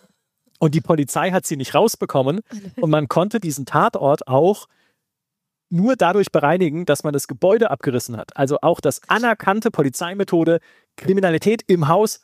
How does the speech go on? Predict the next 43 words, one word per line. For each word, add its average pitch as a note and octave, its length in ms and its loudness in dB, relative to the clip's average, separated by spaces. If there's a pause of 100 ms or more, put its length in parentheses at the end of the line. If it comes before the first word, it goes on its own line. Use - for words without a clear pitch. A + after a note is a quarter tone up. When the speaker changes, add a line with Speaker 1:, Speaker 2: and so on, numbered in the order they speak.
(140)
Speaker 1:
Haus G3+ 220 4
abreißen, D#3+ 520 -2
Kriminalität C3+ 520 0
weg. - 280 -6 (720)
Speaker 2:
Klar, B3+ 300 2
das G3+ 140 -2
ist G#3 100 -6
auch G#3+ 120 -2
die G#3 100 -8
einzige G#3 340 -4
Möglichkeit. C4 600 -4
Aber A#3 200 6
ist - 200 -4
das A#3+ 140 0
gefixt - 440 -4
worden? E4+ 320 2
Also B3 240 2 (420)
Speaker 1:
Äh, F#3 440 4
ja, E3 760 2
aber G3 280 4
nicht F3+ 340 -2
vollständig. F3 640 0
Also C3+ 140 0
es D3+ 60 -4
Speaker 2:
Okay. B3 100 -4
Speaker 1:
passiert A3 340 -4
mir G#3 140 2
immer D#4+ 340 0
noch C#4+ 180 0
zum C#3 240 -10
Teil. C3+ 300 4
Es D#3 100 -4
ist - 160 -10
auch E3 120 -8
immer G#3+ 280 0
noch, A3+ 380 0
das - 180 2
ist C3 100 -10
aber A#2+ 180 2
ein B2 120 0
Problem B2+ 320 -2
seit A#2 240 -2
Release, D3 380 -2